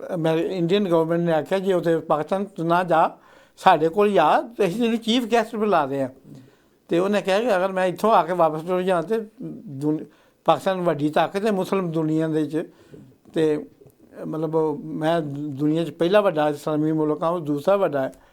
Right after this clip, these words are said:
ਤੇ ਐਂ ਜੋ ਉੱਥੋਂ ਦੀ ਆਵਾਮ ਨੂੰ ਚੰਗਾ ਵੀ ਨਹੀਂ ਲੱਗੇਗਾ। ਤੇ ਉਹ ਵੀ ਫੱਟਾ ਪਿਆ, ਤੁਹਾਨੂੰ ਜ-, ਤੁਹਾਡੀ ਨਜ਼ਰ 'ਚੋਂ ਗੁਜ਼ਰਿਆ ਹੋਏਗਾ।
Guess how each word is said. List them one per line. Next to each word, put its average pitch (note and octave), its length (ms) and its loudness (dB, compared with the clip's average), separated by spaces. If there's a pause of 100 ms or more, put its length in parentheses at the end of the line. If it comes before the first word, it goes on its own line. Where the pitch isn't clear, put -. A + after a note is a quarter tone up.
(460)
ਤੇ F#3 100 0 (1000)
ਐਂ F3 200 2
ਜੋ F3+ 380 0
ਉੱਥੋਂ F#3 320 -2
ਦੀ A#3 120 2
ਆਵਾਮ F#3 300 2
ਨੂੰ F#3+ 180 -4
ਚੰਗਾ D#3 260 0
ਵੀ D#3 160 0
ਨਹੀਂ D#3+ 260 -2
ਲੱਗੇਗਾ। C3+ 600 -4 (560)
ਤੇ F3 60 4
ਉਹ F#3 180 2
ਵੀ B3+ 140 2
ਫੱਟਾ G3 300 4
ਪਿਆ, F3+ 320 6
ਤੁਹਾਨੂੰ E3 360 0
ਜ-, D3+ 280 -6
ਤੁਹਾਡੀ D3+ 240 2
ਨਜ਼ਰ D3+ 320 0
'ਚੋਂ E3 160 -2
ਗੁਜ਼ਰਿਆ D3+ 400 0
ਹੋਏਗਾ। C#3 320 -2